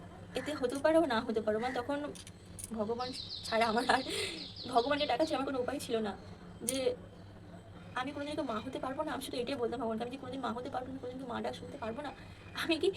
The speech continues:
খারাপ মেয়ে যে আমাকে মা ডাক শোনা থেকে বঞ্চিত হতে হবে?" তো শুধু ভগবানকে ডেকে যেতাম আমি,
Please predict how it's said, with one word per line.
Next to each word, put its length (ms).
খারাপ 260
মেয়ে 180
যে 80
আমাকে 320
মা 180
ডাক 180
শোনা 180
থেকে 220
বঞ্চিত 340
হতে 220
হবে?" 180
তো 240
শুধু 260
ভগবানকে 400
ডেকে 160
যেতাম 260
আমি, 160